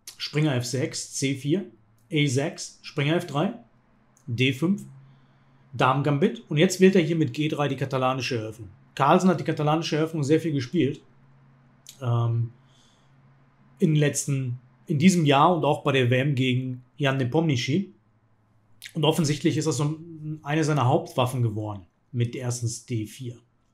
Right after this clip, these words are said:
G drei, Läufer E sieben, Läufer G zwei, Rochade, Rochade, das ist eine der Hauptvarianten. Und jetzt D schlicht C vier hier. Schwarz gewinnt vorübergehend einen Bauern, aber Weiß greift ihn direkt an mit der Dame.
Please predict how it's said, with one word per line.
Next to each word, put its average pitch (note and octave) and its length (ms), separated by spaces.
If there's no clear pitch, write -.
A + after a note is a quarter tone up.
G C#3 140
drei, B2+ 240
Läufer D#3+ 280
E B2 80
sieben, D#3+ 640
Läufer A2+ 300
G A#2 140
zwei, D3 340
Rochade, B2+ 500
Rochade, C#3+ 540
das - 180
ist B2 120
eine A#2 160
der A2 100
Hauptvarianten. D#3+ 580
Und C3 80
jetzt C3 260
D C3+ 120
schlicht B2 260
C A#2+ 160
vier G#2+ 220
hier. F#2 160
Schwarz - 360
gewinnt C#3+ 240
vorübergehend C3+ 600
einen B2+ 180
Bauern, E3+ 260
aber G3+ 220
Weiß C#3+ 260
greift B2+ 300
ihn B2+ 80
direkt A#2+ 280
an D3 140
mit C#3+ 120
der A2 100
Dame. D#3 360